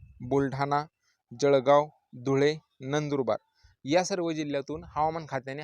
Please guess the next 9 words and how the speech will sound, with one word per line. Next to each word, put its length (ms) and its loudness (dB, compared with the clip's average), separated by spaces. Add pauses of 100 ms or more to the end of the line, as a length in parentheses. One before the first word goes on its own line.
हलक्या 340 -4
मध्यम 340 -6
पावसाचा 460 -2
येलो 360 -2
अलर्ट 320 -8
आजसाठी 520 -4 (340)
दिलेला 440 -2 (480)
आहे. 320 4 (1600)
तसेच 380 2